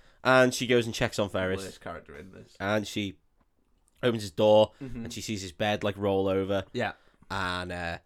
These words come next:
Speaker 1: some snoring sounds.
Speaker 2: Mm-hmm.
Speaker 1: Oh, we, yeah, we, <sighs> I haven't really gone into this. Ferris Bueller's room is rigged up like some sort of
Speaker 2: Fucking
Speaker 1: fucking
Speaker 2: insane Rube Goldberg machine.
Speaker 1: Yeah,
Speaker 2: Yeah.
Speaker 1: but, like, I don't just mean now. He phones his own school at one point
Speaker 2: Yeah.
Speaker 1: to just talk to a load of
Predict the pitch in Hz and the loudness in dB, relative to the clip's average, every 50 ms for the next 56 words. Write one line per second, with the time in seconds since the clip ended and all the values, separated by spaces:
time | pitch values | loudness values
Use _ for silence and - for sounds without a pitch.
0 | _ _ _ _ _ - - - 107 - - 107 98 95 92 92 92 92 - 98 | _ _ _ _ _ -20 -16 -14 -12 -6 -2 -2 0 0 -2 -4 -6 -6 -6 -4
1 | 90 90 90 90 90 90 - 120 117 107 107 101 101 - - - 180 190 175 - | -4 -4 -4 -6 -8 -10 -12 -12 -14 -14 -14 -16 -16 -10 -2 0 0 0 0 0
2 | 151 170 170 165 180 - 147 147 135 120 113 101 120 143 143 151 - - - - | 0 2 4 4 4 4 2 2 2 0 -2 -2 2 2 2 2 2 -2 -8 -12
3 | - - - - - - - - 151 160 180 190 185 165 135 127 123 120 123 120 | -12 -12 -14 -18 -20 -20 -12 -6 -4 -2 0 2 4 4 6 6 6 6 4 4
4 | 131 127 110 107 - _ _ _ _ _ - 202 214 220 226 214 190 147 151 170 | 4 2 2 0 -2 _ _ _ _ _ 4 6 8 8 8 6 4 2 2 4
5 | 165 160 156 127 104 107 123 139 139 131 120 113 - 113 101 95 98 110 110 107 | 4 4 2 2 2 2 4 4 6 4 4 2 0 -2 -2 0 2 2 2 2
6 | - - 110 113 107 - - - _ - - 104 104 101 - - - - 120 120 | 4 4 4 4 2 0 -8 -18 _ -6 -2 0 0 0 0 -2 -4 -4 -4 -2
7 | - - 135 113 107 107 101 - - 127 120 120 123 120 117 117 107 104 107 107 | 0 2 4 4 4 4 2 -2 0 2 4 4 4 4 4 2 2 2 -2 -4
8 | 104 110 110 110 107 104 110 107 107 107 104 104 - - 107 101 107 107 - 117 | -6 -8 -10 -10 -10 -10 -8 -8 -6 -8 -8 -8 -8 -6 -4 -4 -6 -6 -6 -6
9 | 110 110 110 - 120 113 - - 147 151 180 175 156 139 117 101 160 160 147 147 | -6 -6 -6 -6 -8 -10 -8 -8 0 4 6 6 6 6 4 4 4 4 6 6
10 | 151 139 - 101 151 147 185 175 175 - 175 190 180 143 123 131 156 156 113 95 | 6 6 4 2 2 2 2 0 -2 -2 -2 0 0 2 6 8 8 8 6 4
11 | - - _ _ _ - 104 131 117 - - - 185 180 175 180 185 170 165 160 | 0 -6 _ _ _ -14 -14 -14 -14 -16 2 6 6 8 8 6 2 -2 -4 -2
12 | 156 160 151 143 131 117 - - - 127 123 120 131 131 117 - 135 131 127 - | 0 0 0 0 -2 -4 -8 -6 -4 -2 -2 -2 -2 -4 -2 -2 -2 -2 -2 -4
13 | 113 90 80 135 131 110 101 101 104 110 110 - - - - 120 117 127 120 104 | -6 -4 -2 0 0 0 0 -2 -4 -6 -8 -8 -10 -6 -2 2 2 4 2 2
14 | - - _ - - 117 101 95 95 95 95 95 | -2 -8 _ -8 -6 -4 -2 -2 -2 -2 -2 -4